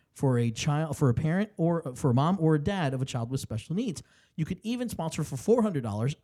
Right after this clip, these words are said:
and sponsor an entire parents' night out for one month. Check out donorbox dot org slash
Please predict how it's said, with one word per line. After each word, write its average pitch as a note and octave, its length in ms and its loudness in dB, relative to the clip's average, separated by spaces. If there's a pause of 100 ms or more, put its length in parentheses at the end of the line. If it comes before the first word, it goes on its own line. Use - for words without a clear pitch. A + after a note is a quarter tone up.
(160)
and C3+ 100 -2
sponsor D#3 380 -6
an C#3+ 60 -2
entire D#3 480 -4
parents' D#3 400 -2
night D#3+ 180 0
out A2+ 260 0 (320)
for B2 600 0
one A2+ 400 0
month. G#2+ 280 0
Check E3+ 220 -2
out D3 180 -4
donorbox E3+ 720 2
dot E3 280 -2
org A2+ 340 2
slash F#3+ 540 -4